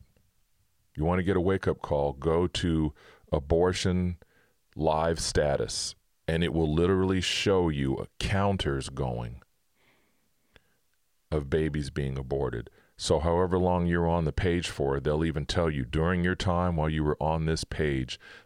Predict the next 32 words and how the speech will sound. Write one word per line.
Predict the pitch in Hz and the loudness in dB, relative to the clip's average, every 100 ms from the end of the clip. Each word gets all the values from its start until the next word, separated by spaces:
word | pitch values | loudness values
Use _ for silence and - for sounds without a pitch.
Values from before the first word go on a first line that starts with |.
| - | -4
that's | 73 78 - | 0 0 0
how | 82 73 | -2 0
many | 71 69 | 0 -2
children | 67 - 69 67 | -2 -2 -2 -4
were | 67 64 | -6 -6
aborted. | 62 58 53 50 - - | -4 -4 -4 -6 -12 -12
It's | - 73 - _ _ - - | -2 -2 -2 _ _ -14 -8
heartbreaking. | - 82 71 69 60 - 50 - _ _ - - - | 0 0 0 -2 -4 -6 -14 -14 _ _ -20 -20 -4
I | 73 | 0
went | 78 73 | 0 0
to | |
one | 73 85 87 | 0 0 0
page, | 92 87 85 80 - - - | 0 2 0 -2 -10 -20 -14
looked | - 85 - | -2 -2 2
real | 85 | 0
quick | - 87 - | 2 -2 -2
to | 78 | -2
get | 85 - | -2 -2
some | 76 | -4
things | - 85 85 78 | 0 0 0 0
done, | 85 85 82 - - - _ | 0 0 -2 -8 -20 -20 _
and | - 73 | -2 0
the | |
next | 76 73 - | 0 0 0
thing | 80 | 2
you | |
know, | 78 76 | 2 0
it | 71 | 0
told | 85 76 73 | 0 0 0
me | 73 | -2
eleven | 67 69 71 69 71 | -2 -2 -2 -4 -4
children | - 65 52 50 | -4 -4 -6 -14